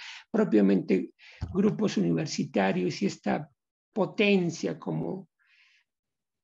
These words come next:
esta tentativa de recreación de sí, ¿no? Eh, digamos que frente a la violenta ruptura de la experiencia que implicó el arribo de la pandemia, ante la crisis de ansiedad,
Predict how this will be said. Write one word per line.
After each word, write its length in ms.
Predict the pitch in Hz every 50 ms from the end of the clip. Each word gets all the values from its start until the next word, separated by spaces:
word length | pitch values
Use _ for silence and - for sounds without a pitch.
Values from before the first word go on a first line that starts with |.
| _ _ _ _ _ _
esta 400 | - 196 - - - 214 208 -
tentativa 880 | - 202 180 170 165 160 - 160 143 - - - 233 233 196 165 156 151
de 80 | 151
recreación 680 | 147 151 151 - - 160 147 143 139 - - 180 156 151
de 100 | 147 147
sí, 300 | 139 - - - 151 131
¿no? 220 | 135 160 190 - - _ _ _ _ _ _ _ _ _ _ _ _ _ _ _ _ _ _ _ _ _ _ _ _ _ _ _ _ _ _ -
Eh, 220 | - 165 165 156
digamos 380 | 131 165 156 196 196 190 185 -
que 120 | - 202
frente 520 | - - 233 233 226 226 220 208 220 226 208
a 40 | 202
la 480 | 175 160 156 151 143 139 135 - - _ _
violenta 800 | - 151 151 170 180 175 165 170 214 269 277 262 254 247 214
ruptura 600 | 190 170 151 135 - - - 233 220 208 180 170 151
de 100 | 156 151
la 80 | 143
experiencia 1000 | 139 - - - - 175 151 151 170 196 202 196 190 165 156 - - - 156 156
que 120 | - - 147
implicó 500 | 143 139 139 139 190 160 156 - 185 175
el 120 | 180 175
arribo 340 | 180 175 170 175 175 170 170
de 80 | 170 151
la 160 | 151 147 -
pandemia, 520 | 156 147 143 147 143 156 160 156 156 160
ante 180 | 165 156 160 160
la 180 | 151 147 156
crisis 480 | - - 202 208 202 202 - 208 170 147
de 80 | 170 156
ansiedad, 800 | 147 147 147 - - 160 147 147 151 165 165 165 165 165 160